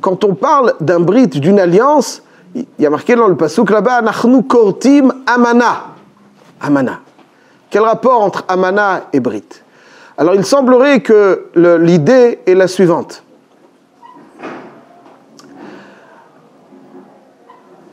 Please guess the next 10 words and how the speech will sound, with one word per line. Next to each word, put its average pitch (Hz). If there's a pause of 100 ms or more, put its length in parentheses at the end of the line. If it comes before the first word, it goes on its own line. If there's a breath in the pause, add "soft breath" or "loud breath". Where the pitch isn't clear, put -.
(200)
Qu'est-ce 302
qu'un 240
brit, 160
finalement ? 120
Pourquoi 185
on -
a 247
besoin 202
d'un 202
brit ? 170